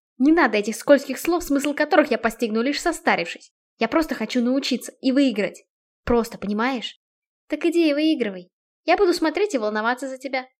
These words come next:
но помочь я бессильна. И зачем тебе победа, добытая с помощью колдовства?» Раз, два, три. Да что бы ей понимать в победах? «Ты сказала, я могу победить?» «Да,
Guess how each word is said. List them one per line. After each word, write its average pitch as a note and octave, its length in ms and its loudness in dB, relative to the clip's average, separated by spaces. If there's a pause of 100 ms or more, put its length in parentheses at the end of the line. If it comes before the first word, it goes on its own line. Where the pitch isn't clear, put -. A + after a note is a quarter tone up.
(140)
но B3+ 100 -4
помочь C4+ 340 2
я A#3 120 0
бессильна. B3 540 -2 (420)
И A3+ 80 -2
зачем B3+ 260 0
тебе D#4+ 200 -2
победа, D#4 360 2
добытая A3+ 400 0
с - 60 -6
помощью D#4+ 360 -4
колдовства?» D#4+ 680 -4 (720)
Раз, A3 500 -4
два, G3+ 440 -10 (100)
три. G3 380 -10 (1080)
Да A3 140 -6
что - 320 -4
бы D#4+ 120 0
ей B3+ 160 0
понимать A3 480 -6
в - 60 -20
победах? G3 540 -8 (960)
«Ты B3 100 -2
сказала, A#3+ 380 0
я A#3 160 -2
могу A#3 240 -2
победить?» B3 500 0 (640)
«Да, D#4+ 180 4